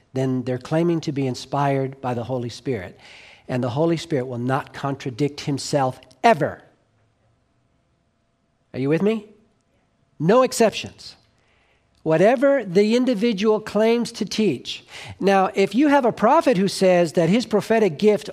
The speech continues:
overrides Scripture, don't even waste your time with him.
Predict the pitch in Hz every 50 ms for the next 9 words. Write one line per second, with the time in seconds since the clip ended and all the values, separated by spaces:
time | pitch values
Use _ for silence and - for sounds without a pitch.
0 | - 208 208 214 196 175 185 175 165 156 175 180 262 330 330 - - - - -
1 | 180 170 - - - - 160 151 147 147 147 147 - _ _ _ _ _ _ _
2 | - 202 262 302 294 240 196 180 170 165 180 180 170 - - 170 - - 226 269
3 | 269 247 196 185 180 190 185 202 175